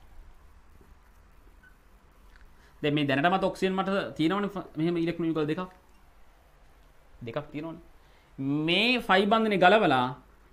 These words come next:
එයාගේ ඉලෙක්ට්‍රෝන යුගලත් උඩින් දාන්න මෙන්න මෙහෙම. පැහැදිලිද?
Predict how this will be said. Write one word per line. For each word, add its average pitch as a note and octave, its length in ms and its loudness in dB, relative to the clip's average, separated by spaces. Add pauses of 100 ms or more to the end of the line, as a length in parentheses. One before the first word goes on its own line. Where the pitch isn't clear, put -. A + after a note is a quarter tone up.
(180)
එයාගේ G#3 400 6
ඉලෙක්ට්‍රෝන A3+ 300 4
යුගලත් B3 280 4
උඩින් G#3 220 -2
දාන්න F3 220 2
මෙන්න C3 140 -2
මෙහෙම. A2+ 200 -10 (3500)
පැහැදිලිද? - 400 -6